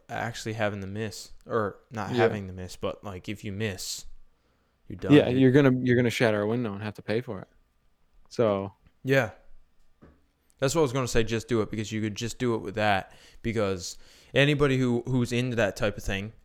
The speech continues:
Speaker 1: I mean, y-, I would recommend it. Um, if you're into that type of thing, you wanna do, like, whatever, or, like, our equipment or, or whatever you want, we can always, I can always get it down in the description for sure. Um,
Speaker 2: Oh, yeah.
Speaker 1: just let me know.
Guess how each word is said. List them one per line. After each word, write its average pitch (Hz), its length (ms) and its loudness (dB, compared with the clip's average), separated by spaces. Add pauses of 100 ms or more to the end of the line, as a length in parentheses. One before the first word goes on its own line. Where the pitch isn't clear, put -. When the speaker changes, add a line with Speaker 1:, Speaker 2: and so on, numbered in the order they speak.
(140)
Speaker 1:
I 117 100 -2
mean, 101 340 -4 (460)
y-, - 340 -12
I 120 160 4
would 123 160 4
recommend 113 540 0
it. - 180 -4
Um, 101 640 -2 (200)
if 151 180 2
you're 180 160 4
into 190 320 4
that 180 220 6
type 185 200 4
of 156 60 -2
thing, 170 240 -2
you 135 140 2
wanna 139 260 2
do, 143 320 2
like, 120 240 2
whatever, 127 680 6
or, 113 420 6
like, 107 380 0 (260)
our 117 220 6
equipment 135 680 2
or, 98 460 -2 (240)
or 110 220 2
whatever 107 260 2
you 104 120 -2
want, 113 240 2
we 113 100 0
can 110 100 -2
always, 110 460 -2
I 113 100 -2
can 117 140 -2
always 110 260 -2
get 110 160 -2
it 101 80 -4
down 104 200 -2
in 95 100 -8
the 92 40 -8
description 98 460 -6
for 101 140 -10
sure. 95 400 -4 (340)
Um, 92 460 -6 (100)
Speaker 2:
Oh, 123 160 2
yeah. 101 220 -2
Speaker 1:
just - 160 -6
let 113 100 2
me 110 80 -4
know. 98 380 -2